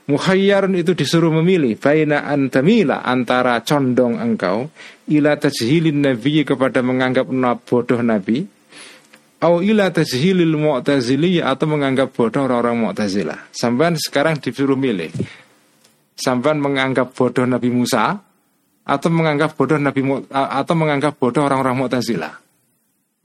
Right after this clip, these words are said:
Ada dua pilihan sekarang. Sampean menganggap yang bodoh itu Nabi Musa atau orang-orang Mu'tazilah.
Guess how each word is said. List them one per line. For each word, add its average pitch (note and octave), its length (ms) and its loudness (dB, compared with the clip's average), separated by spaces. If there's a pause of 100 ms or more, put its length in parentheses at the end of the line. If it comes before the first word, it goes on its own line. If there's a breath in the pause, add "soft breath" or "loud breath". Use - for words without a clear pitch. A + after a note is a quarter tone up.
(1800)
Ada G2+ 240 -6
dua A#2 200 -2
pilihan D3+ 400 2
sekarang. A2+ 320 -2
Sampean B2 400 -2
menganggap C3 400 -2
yang B2 200 -2
bodoh A#2+ 320 -2
itu A#2+ 120 -2
Nabi A2+ 320 0
Musa G#2 320 -2
atau D#3 240 -2
orang-orang C#3+ 320 -2
Mu'tazilah. B2+ 500 -6